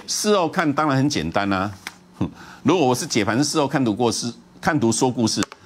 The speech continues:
我就不用那么辛苦拿出会员扣讯来跟你们对视对价啊，我就电脑按一按，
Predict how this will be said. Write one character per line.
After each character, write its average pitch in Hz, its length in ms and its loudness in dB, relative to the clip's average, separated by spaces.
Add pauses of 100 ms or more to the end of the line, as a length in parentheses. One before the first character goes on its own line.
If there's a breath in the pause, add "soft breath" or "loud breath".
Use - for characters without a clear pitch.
(120 loud breath)
我 117 160 4
就 190 160 2
不 143 140 -2
用 165 140 2
那 165 40 2
么 147 80 4
辛 147 220 0
苦 110 140 2
拿 104 100 0
出 147 140 -2
会 156 100 2
员 113 80 2
扣 131 160 0
讯 135 160 0
来 110 80 0
跟 123 180 0
你 101 80 2
们 82 100 -4
对 - 180 0
视 - 120 -6
对 113 160 2
价 95 280 -2
啊， 69 180 -10 (540 loud breath)
我 104 120 2
就 147 240 2 (220)
电 151 160 2
脑 98 120 0
按 123 220 -2
一 113 60 -8
按， 110 180 -4